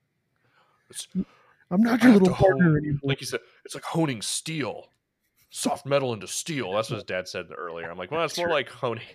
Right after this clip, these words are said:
Speaker 1: It's like more like honing s-, soft metal into a bitch. <laughs>
Speaker 2: Oh, shit.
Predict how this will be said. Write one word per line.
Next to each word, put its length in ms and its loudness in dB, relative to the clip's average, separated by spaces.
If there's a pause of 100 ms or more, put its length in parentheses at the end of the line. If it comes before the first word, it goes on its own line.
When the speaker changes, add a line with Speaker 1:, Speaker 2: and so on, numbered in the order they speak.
(460)
Speaker 1:
It's 160 -20
like 140 -12
more 140 -6
like 160 -6
honing 320 -6
s-, 320 -18 (180)
soft 320 -2
metal 260 -2
into 200 -6
a 40 -10
bitch. 580 -6
<laughs> 40 -20 (3500)
Speaker 2:
Oh, 440 -6
shit. 480 -16